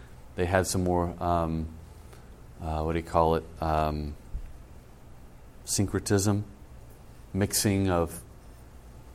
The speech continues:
Jewish elements of worship with other traditions. It's, it's interesting what Jesus says to the woman. She, he says,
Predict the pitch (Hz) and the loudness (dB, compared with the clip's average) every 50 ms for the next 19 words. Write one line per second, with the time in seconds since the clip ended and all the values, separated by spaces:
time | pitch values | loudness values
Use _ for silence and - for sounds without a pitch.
0 | - - - 120 117 113 107 120 117 104 101 101 101 101 95 - 95 85 90 101 | -16 0 6 8 10 10 10 10 8 8 8 8 6 4 2 2 2 6 8 8
1 | 101 98 - 110 98 - - - 95 92 85 - - 107 104 98 107 104 101 101 | 8 8 8 6 4 4 6 4 4 4 4 2 4 4 6 10 10 10 10 10
2 | 98 98 - - - - - - 104 101 107 107 - 113 104 107 107 107 - - | 8 6 0 -6 -12 -4 2 6 8 8 8 8 8 6 8 8 6 6 4 2
3 | - - - - - - - - - - - - - - - - - - - - | 0 -2 -6 -12 -18 -16 -16 -16 -16 -16 -16 -16 -16 -16 -16 -18 -16 -16 -16 -16
4 | - - - - - - - - - - - - - - - - - 156 160 156 | -16 -18 -18 -18 -18 -18 -18 -18 -18 -18 -16 -16 -16 -16 -14 4 8 8 10 10
5 | - 185 185 - 185 - 185 185 - - - 214 277 - - 247 208 202 131 95 | 10 8 6 6 6 4 4 4 6 8 10 10 10 10 8 8 10 10 8 8
6 | 95 98 110 147 139 - - 165 208 208 160 - - 120 120 143 160 165 185 208 | 6 4 4 4 4 6 6 8 8 8 6 6 6 6 6 6 4 4 4 4
7 | 311 285 110 78 78 80 - - - - 151 147 156 175 190 226 226 - 190 156 | 4 4 4 4 2 -2 -6 -8 -4 -4 0 6 8 12 12 12 12 12 12 12
8 | 156 151 147 - - | 12 10 8 6 2